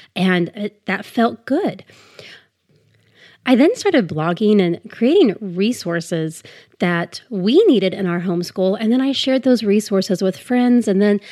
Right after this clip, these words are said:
eventually with others. I didn't start out planning to have a business, but it turned into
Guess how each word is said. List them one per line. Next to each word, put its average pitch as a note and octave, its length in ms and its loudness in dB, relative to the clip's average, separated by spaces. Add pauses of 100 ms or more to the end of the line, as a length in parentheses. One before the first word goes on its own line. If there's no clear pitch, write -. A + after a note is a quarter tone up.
(180)
eventually G#3+ 500 0
with F#3 180 -2
others. F3+ 400 -2 (640)
I A3 100 -4
didn't C4 340 2
start G#3+ 300 -2 (100)
out G#3+ 480 -2
planning B3+ 280 2
to C4 80 0
have B3 140 -2
a B3+ 60 0
business, C#4 560 -4 (380)
but G#3 140 4
it G3 120 0
turned G3+ 300 4
into F#3 420 2